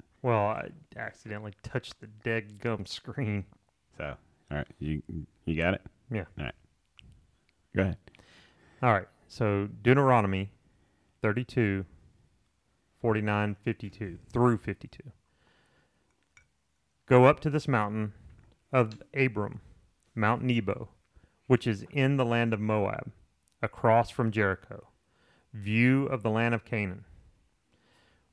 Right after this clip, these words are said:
Speaker 1: which I give upon, I give to the children of Israel as a possession, and die upon,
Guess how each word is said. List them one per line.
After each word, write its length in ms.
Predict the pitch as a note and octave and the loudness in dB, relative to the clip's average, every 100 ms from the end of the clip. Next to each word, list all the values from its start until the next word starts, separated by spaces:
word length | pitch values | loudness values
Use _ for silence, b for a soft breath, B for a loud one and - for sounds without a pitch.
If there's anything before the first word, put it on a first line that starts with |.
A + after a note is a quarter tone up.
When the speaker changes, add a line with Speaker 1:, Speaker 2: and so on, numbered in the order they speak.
| _ | _
Speaker 1:
which 240 | A#2 A2+ - | 0 0 0
I 180 | A#2 B2+ | 2 4
give 240 | B2+ B2 | 4 2
upon, 540 | A#2+ - A#2+ A#2 A#2+ A#2 _ _ | 2 0 0 0 -2 -6 _ _
I 100 | A#2 | -2
give 540 | A#2+ A#2 C#3+ C#3 B2 - - | 0 6 6 6 2 -14 -2
to 200 | C#3 A#2+ | -2 0
the 100 | A2 | -4
children 420 | - A#2+ A#2 B2 | 0 0 0 -2
of 160 | A#2 | 0
Israel 520 | A#2+ A2 G#2 G2 F#2+ G#2 | 0 0 -2 -2 -4 -4
as 160 | A2 G#2+ | -2 -2
a 60 | |
possession, 580 | G#2+ G#2+ G2+ G2 - - - _ _ _ _ | -2 -2 0 -2 -6 -16 -20 _ _ _ _
and 240 | A2+ G#2+ G2+ | -2 -2 2
die 380 | G#2+ A2+ A2+ A2+ | 6 6 4 2
upon, 440 | B2 B2+ C#3+ C3 | -4 0 0 -2